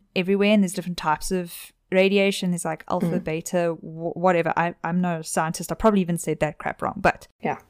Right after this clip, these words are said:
Speaker 1: everything basically has some sort of a radioactive charge. So people get a little overexcited. Most of the stuff was traces, not even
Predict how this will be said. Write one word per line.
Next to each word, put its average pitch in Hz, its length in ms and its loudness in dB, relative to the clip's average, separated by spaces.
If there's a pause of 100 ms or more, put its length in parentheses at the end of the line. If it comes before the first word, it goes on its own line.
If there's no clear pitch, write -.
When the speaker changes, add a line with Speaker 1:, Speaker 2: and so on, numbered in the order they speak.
(100)
Speaker 1:
everything 330 440 6
basically 196 480 4
has 175 320 2
some 170 240 2
sort 175 180 0
of 165 120 2
a 160 80 0
radioactive 156 720 -2
charge. 156 600 0
So 185 420 4 (300)
people 247 260 0
get 269 160 2
a 233 40 2
little 190 200 0
overexcited. 233 1080 2 (340)
Most 226 540 6
of 247 180 2
the 240 80 -4
stuff - 340 2
was 196 240 0
traces, 220 920 2
not 196 200 0
even 208 460 0